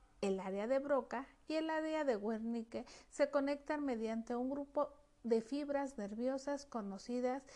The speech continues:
como el fascículo oquiado. Es de recalcar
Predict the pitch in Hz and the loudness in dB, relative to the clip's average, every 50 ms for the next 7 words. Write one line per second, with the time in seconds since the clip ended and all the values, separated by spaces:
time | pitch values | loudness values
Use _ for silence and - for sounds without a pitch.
0 | - - - _ - 240 220 208 208 214 214 208 202 190 - - - - - 202 | -20 -20 -10 _ 0 0 2 2 0 0 0 0 0 -2 -4 -8 -16 -12 -8 -6
1 | 185 190 - - 294 311 - - - 311 302 311 330 339 339 - - - - _ | -6 -6 -6 -4 -4 -4 -4 -2 -2 0 2 2 2 0 -2 -6 -14 -18 -20 _
2 | _ - - - - _ _ - - - _ - 302 311 311 - - 285 247 202 | _ -20 -20 -20 -20 _ _ -20 -20 -12 _ 0 0 0 0 0 2 4 4 4
3 | 196 185 175 - 196 - - - _ _ _ _ _ _ _ _ _ _ _ - | 4 0 -4 -6 -10 -14 -16 -20 _ _ _ _ _ _ _ _ _ _ _ -20
4 | _ _ _ _ _ _ _ _ - - - - - - _ _ _ _ _ _ | _ _ _ _ _ _ _ _ -20 -18 -16 -16 -18 -18 _ _ _ _ _ _
5 | _ - - - 226 220 208 196 196 - - 247 254 269 269 294 285 - 320 330 | _ -20 -8 -2 0 0 0 -2 -4 -4 -2 0 0 0 0 -2 -4 -2 -2 -2
6 | 330 320 - - 262 220 214 233 240 | -2 -4 -4 -4 -4 -2 -2 -4 -8